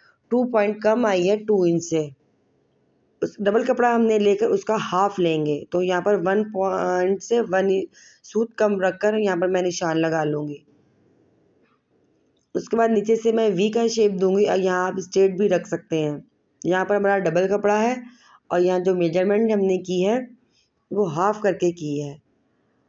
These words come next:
टोटल खोलेंगे तो हमारा दो सूत कम आएगा दो इंच पे। और यहाँ हाफ कपड़ा कर लिया तो एक सूत पे, एक इंच पे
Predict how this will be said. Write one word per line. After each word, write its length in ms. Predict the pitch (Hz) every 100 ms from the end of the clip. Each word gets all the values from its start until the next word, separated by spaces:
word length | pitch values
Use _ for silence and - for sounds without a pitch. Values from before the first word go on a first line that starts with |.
| _ _ _ _ -
टोटल 280 | 185 190 226
खोलेंगे 420 | 220 208 208 208
तो 100 | 208
हमारा 340 | 196 180 185 208 240 - _ _ _ -
दो 260 | 190 220 233
सूत 260 | 214 196
कम 240 | - 214 220
आएगा 420 | 170 160 156 156 156 _ _ _ _ _ _ _ -
दो 240 | 240 170 170
इंच 160 | 170 165
पे। 160 | -
और 460 | 151 - _ _ -
यहाँ 280 | 170 190 185
हाफ 320 | 165 190 190 -
कपड़ा 300 | 202 208 208
कर 180 | 214 214
लिया 300 | 220 226 226
तो 180 | 226 -
एक 320 | 185 202 202 -
सूत 320 | 196 190 190
पे, 80 | 214 254 254 _ _ _ _ _
एक 280 | 202 214 214
इंच 180 | 226 214
पे 120 | -